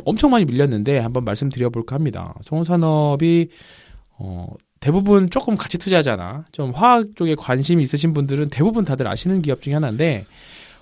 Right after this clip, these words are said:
플라스틱 사-, 뭐, 플라스틱 산화방지제, 이게 폴리머 안정제-, 안정제라고 하는데 플라스틱을 만드는데 전체 비-, 플라스틱을 백이라고 보면 한 일 퍼센트 정도 들어가는 게 폴리머 안정제입니다.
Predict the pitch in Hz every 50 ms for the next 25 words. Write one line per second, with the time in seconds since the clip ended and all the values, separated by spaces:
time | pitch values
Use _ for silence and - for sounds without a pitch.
0 | - _ - 240 254 247 226 233 - - _ - 214 208 214 - - - - _
1 | _ - - - 110 - - 240 247 220 - - - 165 - - 269 311 320 302
2 | 262 190 151 120 107 113 98 - _ - 107 - - 262 285 294 285 262 151 120
3 | 123 147 156 151 143 - - 113 117 131 151 180 185 170 156 139 135 127 139 160
4 | 156 110 104 101 139 170 135 95 101 - _ _ - - - - - _ _ -
5 | 285 294 277 277 - 254 254 233 160 139 151 170 175 190 185 180 175 170 170 175
6 | 196 214 233 262 277 - _ _ - - - - 175 220 202 - 226 - - _
7 | - - 147 - - _ - - 285 294 277 285 - - 226 214 226 220 214 190
8 | - - - _ _ _ _ _ - 139 147 202 208 220 214 196 151 131 135 175
9 | 202 180 110 110 131 156 196 247 - - 320 339 349 339 330 - 269 233 190 165
10 | - 143 139 135 135 127 120 117 113 107 107 - - 254 254 254 226 143 95 101
11 | - 131 120 104 92 87 87 - - - -